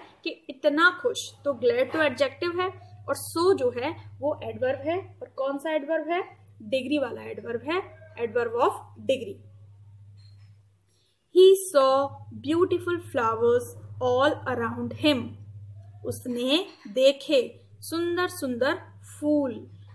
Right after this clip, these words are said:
उसने सुंदर सुंदर फूल कहाँ देखे? All around him, अपने चारों ओर। अब ये क्या है? अब ये भी adverb है,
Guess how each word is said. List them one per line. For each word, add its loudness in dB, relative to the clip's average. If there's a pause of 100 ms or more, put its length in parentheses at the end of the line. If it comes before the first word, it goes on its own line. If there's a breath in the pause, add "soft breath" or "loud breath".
(140 loud breath)
उसने -4
सुंदर -4
सुंदर -4
फूल -6
कहाँ -6
देखे? 0 (320 loud breath)
All 4
around -2
him, -6 (100)
अपने 0
चारों -4 (100)
ओर। 4 (500 loud breath)
अब -6
ये -2
क्या -2
है? -6 (1120)
अब -4
ये -4
भी 4 (120)
adverb -6
है, -14